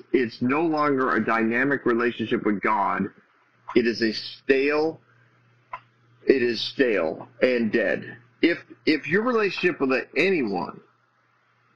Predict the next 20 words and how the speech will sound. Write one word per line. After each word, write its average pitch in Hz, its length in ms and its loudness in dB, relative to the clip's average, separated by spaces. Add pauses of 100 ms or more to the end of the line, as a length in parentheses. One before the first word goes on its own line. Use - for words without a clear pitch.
literally 202 560 2
repeats 165 580 -2
the 131 140 0
same 151 400 0
stories 135 580 0 (120)
over 139 320 2
and 135 80 2
over 123 200 0
again, 123 340 0
unchanging 147 1120 0 (200)
in 139 200 4
its, 127 240 -2 (240)
in 135 180 2
their 123 220 2
insight, 170 640 0
unchanging 175 1000 2
in 131 180 2
the 123 60 0
vocabulary, 151 920 2 (520)
unchanging, 151 1120 0